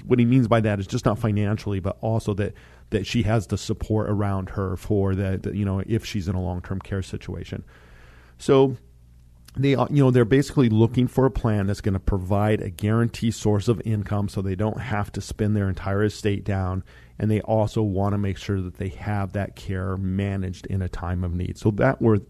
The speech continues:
that was their biggest concerns. So putting this plan together for, for Adam and Jessica, we started in the, the design process. I said, "Look, w-, w-, let's talk a little bit about today. If you were in a long-term care situation today,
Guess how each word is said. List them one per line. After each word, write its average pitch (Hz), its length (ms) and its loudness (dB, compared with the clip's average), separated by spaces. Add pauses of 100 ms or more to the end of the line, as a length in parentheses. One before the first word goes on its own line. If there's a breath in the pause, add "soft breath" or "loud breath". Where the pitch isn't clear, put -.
that 127 180 2
was 117 140 2
their 101 100 0
biggest 95 320 -4
concerns. 98 480 -4 (880 soft breath)
So 165 160 8
putting 226 300 4
this 190 100 6
plan 135 300 4
together 120 300 2
for, 113 260 0
for - 200 -8
Adam 120 240 0
and 113 120 2
Jessica, 113 360 0
we 117 120 2
started 156 320 2
in 113 100 2
the, 110 80 2
the 95 180 -10
design 120 440 2
process. 101 500 -2
I 113 60 0
said, 110 260 -2
"Look, 113 220 -2
w-, 123 240 -6
w-, - 200 -10
let's 151 280 0
talk 156 300 -4
a 139 40 4
little 127 240 8
bit 113 160 4
about 101 280 -2
today. 104 560 -2
If 101 220 -6
you 143 200 -2
were 147 200 4
in 120 60 2
a 113 80 0
long-term 110 400 0
care 110 200 -4
situation 101 600 -4
today, 95 380 -4